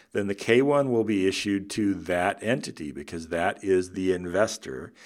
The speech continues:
And there are, um, uh,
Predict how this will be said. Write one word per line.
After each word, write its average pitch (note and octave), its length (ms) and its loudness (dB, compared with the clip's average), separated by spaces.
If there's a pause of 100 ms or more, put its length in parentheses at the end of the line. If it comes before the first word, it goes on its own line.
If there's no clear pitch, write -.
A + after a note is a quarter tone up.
(320)
And A2 400 0
there A#2 480 6
are, G2+ 600 4 (380)
um, E2+ 600 -2 (500)
uh, E2 280 0